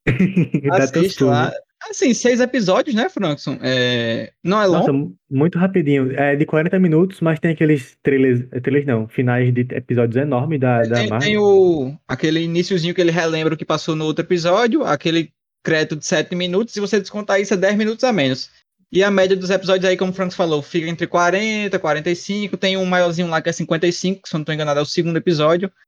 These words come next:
Speaker 2: Mas
Speaker 1: É.
Speaker 2: assim, passa rapidinho, é bem divertido. O... o... o Loki é um personagem maravilhoso, então é, é sempre bom
Speaker 1: Icônico.
Speaker 2: ver ele em tela. E, e vale muito a pena assistir, e aí principalmente por esse fato, né? Eu acho que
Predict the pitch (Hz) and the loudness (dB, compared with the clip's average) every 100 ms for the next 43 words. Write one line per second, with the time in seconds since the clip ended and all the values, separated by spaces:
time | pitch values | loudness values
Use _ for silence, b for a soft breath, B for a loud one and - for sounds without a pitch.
0 | _ _ - 277 392 226 185 208 214 208 | _ _ -2 0 2 0 0 0 0 0
1 | 214 214 143 185 160 185 196 160 - 165 | 0 0 2 2 2 0 0 -2 0 0
2 | 196 190 156 135 - 120 117 117 - _ | -2 -6 -6 -4 0 0 0 -4 -8 _
3 | _ _ - 165 147 139 151 147 156 160 | _ _ -2 2 2 2 0 0 -2 0
4 | 139 131 131 120 123 131 143 139 127 151 | 0 0 -2 -2 0 0 0 0 0 -2
5 | 135 123 - 127 127 151 117 139 123 131 | -2 -2 -2 -2 -2 -2 0 2 2 2
6 | 127 131 - 117 151 208 _ _ _ _ | 2 -2 0 2 2 -4 _ _ _ _
7 | _ _ 117 120 139 170 165 160 180 185 | _ _ -2 0 2 2 2 0 -2 -2
8 | 277 - 151 151 165 - 143 180 226 185 | -2 -2 -2 -4 -6 -4 0 0 2 2
9 | 180 175 180 - 247 269 254 208 220 - | 4 4 2 0 0 2 2 2 0 -2
10 | 226 254 - 151 135 - 143 196 165 156 | -2 -2 -2 -2 -2 -2 -2 0 0 0
11 | - 156 147 | 0 0 0